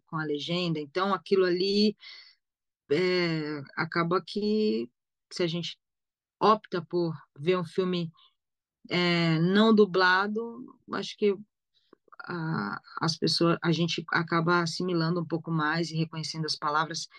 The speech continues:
Eu não sei falar inglês, mas eu já tô aprendendo alemão e sei que em muito do alemão eu reconheço palavras que são do inglês, que eu nem,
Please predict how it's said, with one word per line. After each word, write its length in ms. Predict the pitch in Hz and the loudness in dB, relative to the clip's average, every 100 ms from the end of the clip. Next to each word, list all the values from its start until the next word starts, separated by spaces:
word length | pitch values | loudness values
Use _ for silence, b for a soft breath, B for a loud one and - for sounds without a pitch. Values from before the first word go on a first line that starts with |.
| B | B
Eu 140 | - 185 | 0 0
não 80 | 170 | 2
sei 180 | - | 0
falar 240 | 160 165 160 | 0 2 2
inglês, 400 | 165 160 165 170 | 4 4 2 2
mas 440 | 180 185 - - - _ _ _ - | 0 -2 -4 -10 -14 _ _ _ 0
eu 160 | 175 | 2
já 140 | 170 180 | 2 0
tô 140 | 185 | -2
aprendendo 440 | 175 180 175 175 175 | -2 -4 -2 -2 0
alemão 540 | 175 175 185 233 277 | 0 -2 -2 -2 -2
e 120 | - 214 | -4 -6
sei 300 | - 233 214 | -2 -4 -4
que 260 | - 320 - _ _ _ _ _ _ _ _ - | -8 -10 -12 _ _ _ _ _ _ _ _ -2
em 140 | 226 | 0
muito 540 | 226 226 277 349 320 | 2 2 2 0 -2
do 100 | 254 | -2
alemão 500 | 254 240 226 226 247 | -2 -2 -2 -2 -2
eu 80 | 262 | -4
reconheço 640 | 233 - 220 214 208 220 208 _ _ | -8 -8 -6 -6 -4 -8 -8 _ _
palavras 760 | 202 196 190 196 202 208 - - | 0 2 2 0 -2 -6 -8 -20
que 120 | - | -14
são 280 | 208 - 202 | -12 -6 -4
do 100 | 196 | -2
inglês, 480 | 202 196 180 185 - | -2 0 2 2 0
que 100 | - | -4
eu 140 | 165 156 160 | -6 -6 -12
nem, 720 | - 165 165 170 190 185 170 | -2 2 4 2 2 2 2